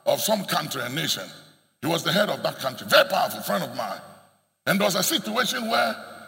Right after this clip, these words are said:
he was misled. And I was trying to explain things and he won't listen. He won't listen. Then they went for election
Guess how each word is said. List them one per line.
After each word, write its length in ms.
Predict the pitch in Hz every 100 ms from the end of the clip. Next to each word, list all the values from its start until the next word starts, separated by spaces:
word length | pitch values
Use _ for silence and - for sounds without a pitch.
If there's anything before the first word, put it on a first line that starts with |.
| - -
he 100 | 208
was 360 | 202 202 151 151
misled. 760 | 208 180 247 - - - - - - - - - - _ _ -
And 100 | 220
I 60 | 214
was 100 | 208
trying 300 | - 370 240
to 120 | 247
explain 520 | 208 - 311 - 233 -
things 340 | 202 202 175
and 320 | 190 190 180 - - - - - -
he 80 | 262
won't 220 | 294 269
listen. 340 | 370 - 151 - - - - - _ _ _ _ _ _
He 80 | 147
won't 180 | 180 190
listen. 320 | 170 113 98 87 - - _ _ _ _ _ _ _ _ _ -
Then 460 | 269 311 320 302 226 - - -
they 60 | 214
went 260 | 330 349
for 160 | 220 269
election 380 | 311 262 -